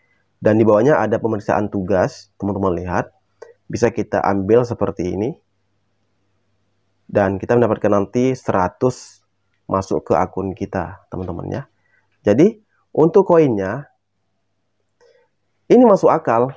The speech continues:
ya, karena itu minimal seribu rupiah penarikan lewat Dana dan juga ShopeePay. Nah, nanti bisa kita ikat kalau sudah memenuhi syarat ya. Nah,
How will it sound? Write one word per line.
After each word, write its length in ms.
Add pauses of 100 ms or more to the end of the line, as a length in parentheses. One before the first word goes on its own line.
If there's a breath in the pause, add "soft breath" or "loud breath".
ya, 320
karena 720
itu 400
minimal 560
seribu 480
rupiah 400
penarikan 480
lewat 320
Dana 240
dan 320
juga 640
ShopeePay. 1040 (640)
Nah, 160
nanti 160
bisa 240
kita 240
ikat 560
kalau 240
sudah 320
memenuhi 320
syarat 400
ya. 160 (560 soft breath)
Nah, 320